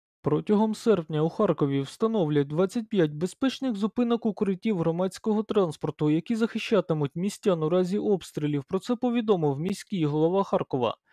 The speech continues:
За його словами, безпечні зупинки планують облаштувати протягом наступних двох-трьох тижнів. Наразі в міській раді вже визначилися, де саме монтуватимуть укриття. Він додав, що подібні укриття встановлені, зокрема, в Ізраїлі і вже довели свою ефективність у захисті від снарядів та уламків.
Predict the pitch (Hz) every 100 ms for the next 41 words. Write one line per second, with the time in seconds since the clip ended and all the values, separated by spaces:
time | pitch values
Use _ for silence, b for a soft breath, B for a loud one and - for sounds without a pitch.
0 | b b b 135 165 170 226 - 190 208
1 | 220 180 143 151 156 247 240 - 233 208
2 | 220 220 156 139 - 156 185 226 233 220
3 | 208 196 - 180 196 185 143 165 185 214
4 | 202 208 208 - 254 220 175 151 135 165
5 | 214 - 180 180 _ 233 180 143 - _
6 | b b b 160 202 165 143 151 180 -
7 | 240 202 151 143 139 214 214 196 165 143
8 | 147 143 - 139 175 - 208 156 143 165
9 | 185 160 180 226 226 220 151 - 143 -
10 | 190 - _ b b b b 156 208 220
11 | 208 170 127 175 165 196 233 220 233 226
12 | 220 196 175 143 - 202 214 165 151 139
13 | 165 190 196 208 202 196 208 185 151 147
14 | 165 190 226 220 220 226 160 - 160 196
15 | 220 208 226 - 226 180 143 - 190 190
16 | 196 165 - 147 147 180 - 202 185 196
17 | 180 - 170 180 190 151 - 117